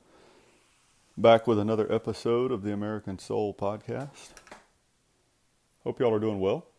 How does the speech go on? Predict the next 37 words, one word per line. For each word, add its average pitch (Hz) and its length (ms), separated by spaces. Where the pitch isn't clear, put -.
wherever 90 340
y'all 87 280
are, 98 300
and 80 100
whatever 117 300
part 120 200
of 101 100
the 92 40
day 104 220
you're 104 240
in. 117 260
I 101 100
sure 101 200
do 98 160
appreciate 107 500
you 87 300
joining 98 380
me 107 120
and 92 140
giving 95 180
me 95 40
a 92 60
little 95 160
bit 92 100
of 90 80
your 85 100
time. 107 440
Hopefully 90 480
it 82 220
makes 104 260
your 95 120
day 98 240
pass 101 400
a 98 40
little 92 240
better 95 360
and 73 160